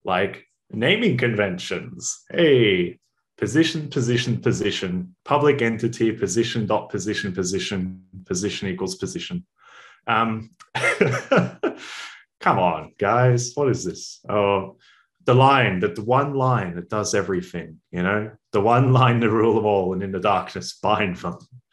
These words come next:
Or that one method that does literally everything as well. Yeah, that guy. So look, uh, lesson number one is that clear code is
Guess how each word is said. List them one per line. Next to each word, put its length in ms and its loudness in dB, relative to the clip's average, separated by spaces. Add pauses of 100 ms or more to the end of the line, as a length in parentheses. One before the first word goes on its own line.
(460)
Or 220 6
that 200 2
one 200 4
method 360 0
that 240 -2
does 320 0
literally 800 2
everything 460 -8
as 160 -16
well. 320 -8 (840)
Yeah, 360 -2
that 160 -4
guy. 280 -8 (380)
So 400 2
look, 260 0
uh, 220 4
lesson 600 -2 (160)
number 280 -2
one 600 -2 (1400)
is 260 -4
that 280 -4
clear 420 0
code 400 -2
is 240 -4